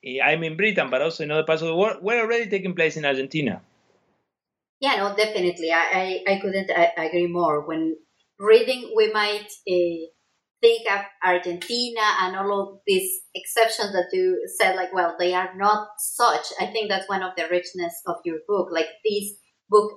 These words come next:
Speaker 2: can talk to different audiences because those, uh, consequences of neoliberalism are taking place
Speaker 1: Mm.
Speaker 2: in this globalized world everywhere,
Speaker 1: Yeah.
Speaker 2: and migrants and figure, uh,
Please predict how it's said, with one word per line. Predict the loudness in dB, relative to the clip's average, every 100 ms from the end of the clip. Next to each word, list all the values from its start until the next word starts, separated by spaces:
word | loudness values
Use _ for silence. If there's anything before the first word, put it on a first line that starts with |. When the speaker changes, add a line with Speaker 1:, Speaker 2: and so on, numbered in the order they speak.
| 0
Speaker 2:
can | 0 0 0
talk | 2 2 0 -12 -4
to | -2
different | -2 0 2 0 0
audiences | -2 0 0 -2 -4 -6 -6
because | -10 -4 -4 -2 -8 -12 -16 _ _ _ _
those, | -2 0 -2 -6 -4
uh, | -2 0 0 0 -4
consequences | -10 -4 0 0 -2 -8
of | -8
neoliberalism | -4 -2 -2 -2 0 0 0 -2 -6 -10 -12 -4
are | 0 0 -2 -6 -6
taking | -6 -4 -8 -4
place | -2 0 -2 -8 -16 _ _ _ -4
Speaker 1:
Mm. | -2 0
Speaker 2:
in | 0 0
this | -2 0
globalized | 0 0 0 -2 -6 -10 -14 -8
world | -2 0 0 -2 -4
everywhere, | 0 0 0 0
Speaker 1:
Yeah. | 0 0
Speaker 2:
and | -2 -2
migrants | 2 2 2 0 0 -2 -2
and | -2 -2 -6
figure, | -8 -2 0 0
uh, | 0 -2 -2